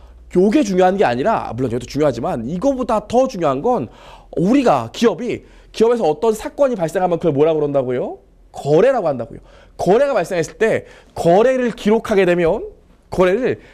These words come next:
자산은 부채 더하기 자본에 맞춰서 기록하게 되면 어떤 거래를 기록하더라도 항상 어때야 돼? 자산은 부채 더하기 자본이라는 요 등식이 항상 만족돼야 돼요. 언제나 자산은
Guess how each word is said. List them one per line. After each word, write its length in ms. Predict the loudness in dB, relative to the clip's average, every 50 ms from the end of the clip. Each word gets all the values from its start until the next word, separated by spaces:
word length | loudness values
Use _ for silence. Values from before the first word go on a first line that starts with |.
| _ -14 -8
자산은 400 | -6 -2 0 0 0 0 -2 -2
부채 240 | -6 -4 -2 0
더하기 240 | 2 2 2 0 0
자본에 280 | 0 0 0 2 2 2
맞춰서 400 | 2 0 -2 -2 -4 -4 -4 -4
기록하게 400 | -2 -2 -2 -2 0 0 0 0
되면 320 | 0 0 0 0 -2 -2 -6 -10 -20 -20 -10 -2
어떤 680 | 2 2 2 2 0 -6 -4 0 0 2 2 0 -4
거래를 360 | -6 0 2 2 2 2 2 0
기록하더라도 520 | 0 -2 -2 0 0 2 2 2 0 0 -4
항상 1000 | -6 -6 -8 -4 -4 -2 0 0 0 0 -2 0 0 2 4 4 4 2 0 -2 -10 -14 -4
어때야 340 | -4 -2 0 2 2 2 2
돼? 460 | 2 2 2 2 2 2 0 -2 -4 -14 _ _ _ _ _ _ _ _ _ _ _ _ -8
자산은 720 | -2 -2 0 2 2 2 2 0 -2 -4 -6 -8 -10 _ -6
부채 320 | -6 -4 -2 0 0 2
더하기 260 | 2 2 2 2 0
자본이라는 680 | -2 -4 -4 -2 -2 0 0 0 0 0 -2 -4 -4 -8 -10 -20 -20 -14 -4 0
요 200 | 2 2 2 2
등식이 640 | -2 -4 -4 -2 -2 -2 -2 -4 -4 -2 -4 -4 -4 -8 -20 -20 -20 -20
항상 1120 | -18 -14 -10 -6 -4 -2 -2 0 0 0 0 0 0 -2 -2 -4 -4 -2 -2 -2 -4 -4 -8 -14 -18 -12
만족돼야 760 | -8 -4 -2 0 0 2 2 2 0 0 0 -2 -2 -2 -2 -6
돼요. 220 | -10 -12 -14 -18 -20 -20 -20 -20 -20 -14 -4
언제나 540 | 0 2 2 2 2 0 -2 -2 -4 -6 -8 -10 -20 -20 -20 -18 -10
자산은 480 | -6 -4 -2 -2 -2 -4 -4 -6 -10